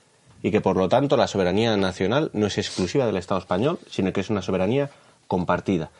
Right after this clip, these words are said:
Y que sea compartida quiere decir que, obviamente, las diferentes naciones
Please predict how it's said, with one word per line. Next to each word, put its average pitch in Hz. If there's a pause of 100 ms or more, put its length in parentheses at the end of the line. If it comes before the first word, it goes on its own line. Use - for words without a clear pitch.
(560)
Y 110
que 110
sea 180
compartida 131
quiere 113
decir 104 (160)
que, 95
obviamente, 139 (680)
las 101
diferentes 110
naciones 147